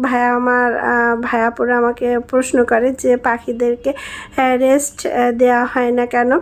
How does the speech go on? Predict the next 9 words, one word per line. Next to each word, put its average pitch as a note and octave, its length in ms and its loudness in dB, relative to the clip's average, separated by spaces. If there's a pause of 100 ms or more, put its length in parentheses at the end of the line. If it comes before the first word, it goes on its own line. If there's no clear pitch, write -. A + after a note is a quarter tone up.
(360)
তো C4+ 80 0
আসলে C#4 560 2
এটা, C#4+ 480 2
আহ, B3 480 -2
এটা C4 280 -2
আমার B3 580 0
জানা B3 380 2
নেই। C#4 300 0 (400)
আহ, B3 260 0